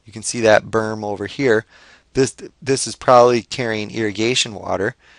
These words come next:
And at given times of the year, the water is just opened up and the entire orchard is flooded.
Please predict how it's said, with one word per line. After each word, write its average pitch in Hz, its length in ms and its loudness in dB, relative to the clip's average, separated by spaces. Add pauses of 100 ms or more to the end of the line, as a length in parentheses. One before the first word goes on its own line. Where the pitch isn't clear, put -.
(300)
And 127 300 2
at 117 180 4
given 131 300 0
times 110 360 -2
of 117 40 -12
the 117 80 -12
year, 101 340 -2 (280)
the 139 80 -2
water 113 380 2
is 107 100 -4
just 107 260 -6
opened 113 460 -4
up 101 280 4
and 104 220 -10
the 101 140 -10
entire 107 340 -2
orchard 92 480 -6
is 87 140 -12
flooded. - 480 2